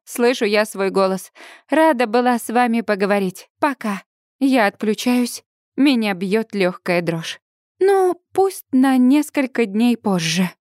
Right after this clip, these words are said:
Всё равно никакой разницы не будет». Я возвращаюсь в гостиную и обнаруживаю, что Дэнни раскинулся на диване и скачет по телеканалам. «Всё в норме?» спрашивает он, поднимая голову.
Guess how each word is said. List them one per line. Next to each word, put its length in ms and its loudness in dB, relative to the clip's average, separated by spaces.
Всё 180 0
равно 280 2
никакой 460 0
разницы 520 0
не 160 0
будет». 460 -4
Я 260 0
возвращаюсь 680 -2
в 60 -8
гостиную 720 2
и 40 0
обнаруживаю, 840 0
что 220 -2
Дэнни 480 0
раскинулся 760 -2
на 160 0
диване 580 2
и 220 -2
скачет 560 -4
по 120 -4
телеканалам. 800 -2
«Всё 160 0
в 80 -2
норме?» 460 0
спрашивает 680 -4
он, 200 0
поднимая 520 0
голову. 460 -2